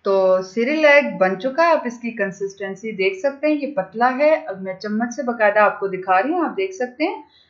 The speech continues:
अगर ये thick होता तो ये हरगिज़ नीचे नहीं गिरता वापसी। तो Cerelac अल्हम्दुलिल्लाह बिल्कुल, अ, perfectly बन चुका है। अब हम तैयारी करते हैं अनायतों को इसकी खिलाने की। दोस्तों, सबसे पहले आपने बच्चे को किसी भी किस्म का बिप हो गए, apron या किसी भी किस्म का रुमाल ज़रूर बांधना है,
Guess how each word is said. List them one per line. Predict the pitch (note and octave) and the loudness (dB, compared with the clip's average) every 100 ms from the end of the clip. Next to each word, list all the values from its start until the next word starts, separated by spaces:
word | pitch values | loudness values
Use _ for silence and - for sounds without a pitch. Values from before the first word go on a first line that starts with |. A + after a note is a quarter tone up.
| - | -4
अगर | A#3 E4+ | -2 0
ये | F4 | 0
thick | F4 D#4 D#4 | -2 -4 4
होता | D4 C#4+ D4 | 4 6 4
तो | D4 | 4
ये | C#4+ C4+ | 0 -2
हरगिज़ | G3+ G3 G3+ A#3+ | 2 0 0 -2
नीचे | A#3 G3 - G#3+ A#3 | -2 -2 -4 -2 -2
नहीं | G#3 F3+ E3+ A#3 | -2 -4 -2 -2
गिरता | G3 F3 F3 | -2 0 0
वापसी। | F3 E3+ E3+ F3 F3 E3+ - - _ | 2 0 -4 -12 -14 -14 -20 -20 _
तो | F#3+ F3+ F3 F3 F3 | 2 4 4 2 0
Cerelac | G#3 G#3+ A#3+ A#3+ | -2 2 2 2
अल्हम्दुलिल्लाह | A#3 G#3+ G#3+ A3 | 0 0 0 0
बिल्कुल, | G#3+ G3 F#3 G#3+ G#3+ | 0 -4 -6 -6 -4
अ, | G#3 F#3 F3+ | -4 -2 -2
perfectly | F3+ F3+ G3 F#3 G#3 G3 | 0 0 0 -2 -4 -6
बन | F3 F3 | -6 -4
चुका | A#3+ B3 | -4 -2
है। | D#4+ A4 - | 0 -2 0
अब | A#3 | 0
हम | A#3+ A#3+ | 0 -2
तैयारी | G#3 F#3+ F3+ | 2 0 2
करते | F3+ F3+ G3+ | -2 -2 -4
हैं | A#3+ A#3+ | -4 -4
अनायतों | F3 E3 F3 F3 | -4 -4 -6 -8
को | G#3 | -10
इसकी | - C#4+ | -14 -20
खिलाने | - A#3+ F3 E3 E3 | -8 -4 -2 -2 -4
की। | E3+ E3+ E3 | -6 -10 -4
दोस्तों, | F#3 C4+ D#4 F#4+ F#4 F#4+ | 0 0 -2 -2 0 0
सबसे | - E4 E4 F4 | -2 -2 -2 -6
पहले | F4 D4+ D4 | 0 0 0
आपने | C#4+ C4 B3+ B3+ | -2 -2 -4 -4
बच्चे | A#3 A3 - A#3+ | -4 -6 -8 -6
को | B3+ B3 | -4 -6
किसी | - C4+ - | -8 -14 -14
भी | D4+ | -14
किस्म | C4+ A#3 A3+ A3+ | -8 -8 -8 -10
का | A3 A#3 A3+ | -8 -6 -6
बिप | G#3 G3 G#3 G#3+ | -2 -2 -2 -4
हो | G#3+ | -8
गए, | G3+ G#3+ | -6 -4
apron | G#3+ G3+ G3+ B3+ C4 | -4 -6 -6 -4 -2
या | |
किसी | C4+ C4+ B3 D4+ | -4 -8 -14 -12
भी | C#4+ | -12
किस्म | C#4 A#3 A#3 A3+ | -12 -12 -12 -8
का | A#3 | -6
रुमाल | A3 F3+ F3 F#3 G#3 G3 | -6 -4 -2 -2 -4 -6
ज़रूर | F#3 E3+ | -6 -6
बांधना | F3 G#3 A#3 C4+ | 2 2 4 0
है, | A4+ | -4